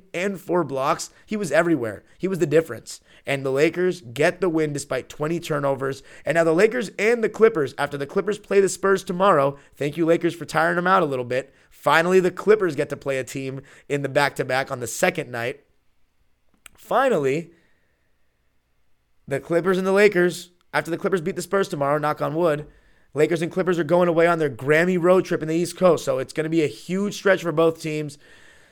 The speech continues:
So big time. It's getting down to the nitty-gritty. But that's it for me tonight, y'all.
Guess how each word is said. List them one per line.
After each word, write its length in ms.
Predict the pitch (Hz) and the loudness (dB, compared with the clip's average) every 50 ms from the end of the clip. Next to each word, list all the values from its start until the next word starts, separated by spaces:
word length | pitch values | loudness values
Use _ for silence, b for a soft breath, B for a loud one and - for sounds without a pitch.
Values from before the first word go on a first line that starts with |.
| b b b b b b | b b b b b b
So 600 | b - - - 147 139 131 127 123 120 110 - - 117 | b -12 -6 -4 -2 0 0 0 -2 -4 -6 -8 -10 -4
big 260 | 113 139 156 147 - | 0 0 0 0 0
time. 300 | - 156 131 120 110 104 | -2 -2 0 -2 -2 -6
It's 120 | 107 - | -10 -8
getting 200 | - 151 151 151 | -4 -4 -2 0
down 180 | 151 151 156 156 | 2 2 2 2
to 80 | 147 143 | -2 -2
the 60 | 139 | -2
nitty-gritty. 640 | 139 147 160 151 139 143 139 123 120 117 107 - b b b b b b b | -2 0 0 0 0 0 -2 0 -2 -4 -6 -8 b b b b b b b
But 140 | b - - | b -10 -4
that's 360 | - 202 220 240 233 233 - | 0 4 4 4 4 4 8
it 180 | 220 226 220 220 | 8 8 8 6
for 140 | - 190 170 | 2 0 0
me 260 | 170 180 190 202 208 | 2 0 0 0 0
tonight, 640 | 202 - - 165 156 156 165 170 180 185 180 - - | -2 -2 -4 -2 0 2 4 4 4 2 0 -2 -4
y'all. 640 | 143 151 165 170 175 175 170 175 175 170 165 - | -2 0 2 4 4 4 4 4 2 0 -2 -8